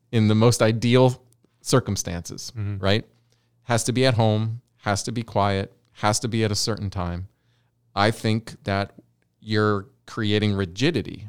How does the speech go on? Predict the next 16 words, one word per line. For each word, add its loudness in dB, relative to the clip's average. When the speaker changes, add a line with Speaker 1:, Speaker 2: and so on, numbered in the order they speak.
Speaker 1:
and -6
not -4
flexibility, -8
Speaker 2:
Mm-hmm. -6
Speaker 1:
right? -2
And 4
if 0
your 6
stress -4
and -2
your 2
anxieties -2
around 2
whether 4
that 0
kid -4